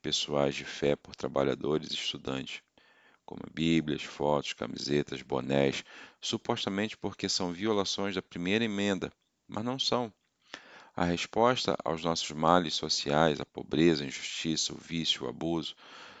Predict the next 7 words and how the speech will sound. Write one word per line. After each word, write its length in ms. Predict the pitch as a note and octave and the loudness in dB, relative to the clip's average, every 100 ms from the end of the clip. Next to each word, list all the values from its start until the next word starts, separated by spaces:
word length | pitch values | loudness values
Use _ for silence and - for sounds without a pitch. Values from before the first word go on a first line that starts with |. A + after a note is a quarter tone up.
| - | -10
só 160 | - F2 | 0 4
será 400 | - F#2 F#2+ A2 | 6 6 6 4
encontrada 640 | - F2+ - G2+ A2+ F2+ - | 2 -2 4 6 6 2 -8
através 640 | - G2+ F#2 A2 A#2 A#2+ - | -2 -2 2 4 4 2 -8
do, 480 | - G2 A2+ A#2+ A2+ _ _ _ _ _ - | -14 -8 -2 -2 -2 _ _ _ _ _ -18
do 120 | - G2+ | -2 0
Evangelho, 560 | G#2 A#2 G#2 A2+ F2+ | 2 4 6 6 4